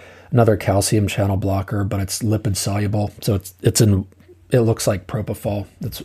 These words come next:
white, kinda milky looking stuff. That stuff is a rapidly titratable drug. I forget, it's, like, every two minutes or something, you can change the dose on that. And just about everybody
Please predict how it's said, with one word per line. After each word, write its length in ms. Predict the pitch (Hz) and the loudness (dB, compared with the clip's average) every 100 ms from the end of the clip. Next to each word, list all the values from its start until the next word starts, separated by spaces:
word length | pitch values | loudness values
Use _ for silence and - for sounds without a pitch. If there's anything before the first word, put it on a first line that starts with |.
| - | -6
white, 420 | 95 101 - - | -4 -4 -6 -10
kinda 320 | - 92 90 | -6 -4 -4
milky 320 | 95 98 107 | -4 -4 -4
looking 240 | 101 95 92 | -4 -4 -6
stuff. 380 | - 92 - - - - - - - - _ _ | -6 -6 -8 -14 -20 -20 -20 -20 -20 -20 _ _
That 200 | - 127 | 2 2
stuff 380 | - 135 117 - - - | 4 4 4 2 -6 2
is 220 | 113 104 | 4 6
a 320 | 98 95 92 - 113 | 6 4 2 -2 -2
rapidly 600 | 101 110 113 110 107 98 | 2 4 4 2 0 0
titratable 640 | 107 95 - 98 92 92 | 0 -2 -2 -2 0 -2
drug. 320 | 95 95 92 | -2 -2 -2
I 60 | 95 | -4
forget, 320 | - 110 107 | -2 2 2
it's, 120 | 95 | 2
like, 120 | 98 | 0
every 340 | 107 101 95 - _ _ - | 0 2 0 -4 _ _ -4
two 180 | - 110 | 2 4
minutes 320 | 98 98 - | 2 0 -2
or 60 | |
something, 320 | 101 101 107 101 | -2 -2 2 0
you 100 | 101 | 2
can 140 | 104 | 0
change 320 | - 107 98 | 2 2 2
the 80 | 107 | 0
dose 320 | 101 101 - | 0 0 0
on 140 | 101 101 | 0 2
that. 260 | 101 87 - - - - - - - | 0 -2 -10 -20 -20 -20 -20 -8 0
And 580 | 117 107 101 98 101 - - _ _ _ 113 | 2 2 0 -2 -4 -10 -20 _ _ _ 0
just 320 | 113 135 - | 4 4 4
about 340 | 131 117 104 | 4 6 4
everybody 640 | 113 113 104 104 101 98 | 2 2 4 4 4 2